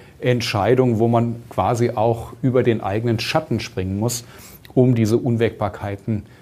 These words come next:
zu überwinden oder sich drauf einzulassen und zu sagen, ich, äh, probier's mal aus, ich werde das mal verwenden und hoffe, dass es nicht, äh, schlimme Folgen für mich haben wird.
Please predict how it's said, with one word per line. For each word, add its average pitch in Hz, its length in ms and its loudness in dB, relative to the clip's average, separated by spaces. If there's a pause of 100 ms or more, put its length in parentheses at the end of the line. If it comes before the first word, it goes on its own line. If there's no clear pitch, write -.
(160)
zu 120 480 0
überwinden 120 760 0
oder 123 360 4
sich 113 300 0
drauf - 420 -2
einzulassen 107 600 -2
und 98 120 -8
zu 107 100 -6
sagen, 98 500 -2 (360)
ich, 117 380 0
äh, 107 300 4 (260)
probier's 113 420 2
mal 104 160 0
aus, 110 480 -2
ich - 200 -8
werde 101 220 -2
das - 200 -10
mal 104 160 -2
verwenden 123 680 0 (420)
und 120 240 2
hoffe, 113 220 4
dass 98 200 -2
es 98 140 -6
nicht, - 480 -8
äh, 104 840 0
schlimme 104 500 -2
Folgen 98 400 -6
für - 140 -6
mich 113 180 0
haben - 260 -8
wird. - 220 -20